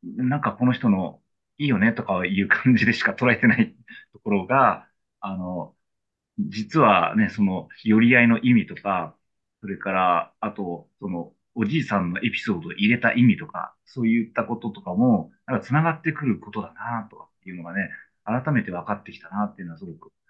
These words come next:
あるので、うん、なんか、より味わい深くなったなっていう感じで思ってるだけで、そんなにね、もやもやは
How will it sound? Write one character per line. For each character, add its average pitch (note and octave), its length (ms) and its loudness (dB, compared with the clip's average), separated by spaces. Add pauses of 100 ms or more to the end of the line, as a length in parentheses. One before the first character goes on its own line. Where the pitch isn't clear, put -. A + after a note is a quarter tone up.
(540)
あ G#2 160 -2
る G2 120 0
の E2 160 -10
で、 F2 400 -8 (1500)
う A2+ 40 -6
ん、 F2+ 520 -6
な E2+ 80 -12
ん - 20 -12
か、 E2+ 400 -6 (240)
よ G2 160 -4
り B2+ 200 -2
味 A2 280 -2
わ A2+ 140 4
い G#2 360 2
深 G2 300 -10
く - 100 -8
な E2 80 -6
っ - 80 -20
た - 100 -20
な - 140 -20
っ - 60 -18 (180)
て F2+ 60 -16
い E2 200 -10
う - 80 -20 (180)
感 F2+ 260 -8
じ E2+ 140 -16
で F2 120 -8
思 F#2+ 180 -6
っ - 60 -14
て - 100 -8
る E2+ 60 -12
だ E2+ 100 -10
け - 120 -12
で、 E2 240 -8
そ - 160 -10
ん D3+ 80 -2
な C#3+ 140 0
に C3 60 -2
ね、 F#2 320 -2 (920)
も B2+ 160 -2
や C3+ 100 4
も G2 120 4
や F#2 140 0
は E2 180 -8